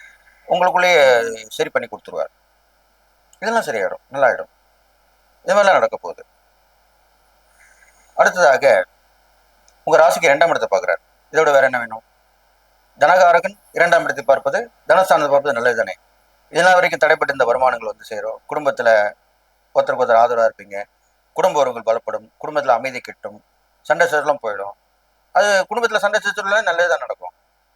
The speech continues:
நீங்க அடுத்த வேலையை பார்க்கலாமே, எல்லாமே செய்யலாமே. பயணங்கள் மூலியமா நல்ல பலன்கள் கிடைக்கும். இது மாதிரிலாம் நடக்க போகுது அந்த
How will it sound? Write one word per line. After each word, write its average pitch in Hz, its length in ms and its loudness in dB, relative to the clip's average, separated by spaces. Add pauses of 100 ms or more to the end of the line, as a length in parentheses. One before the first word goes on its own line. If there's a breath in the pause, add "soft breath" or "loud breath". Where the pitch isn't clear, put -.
நீங்க 170 140 0
அடுத்த 185 180 2
வேலையை 196 220 2
பார்க்கலாமே, 156 420 0
எல்லாமே 190 280 -6
செய்யலாமே. 110 340 -10 (1800)
பயணங்கள் 180 420 2
மூலியமா 135 220 -2
நல்ல 120 200 2 (1080)
பலன்கள் 143 380 0
கிடைக்கும். 95 360 -12 (920)
இது 190 80 -8
மாதிரிலாம் 208 260 2
நடக்க 110 160 -6
போகுது 85 280 -14 (1700)
அந்த 131 160 0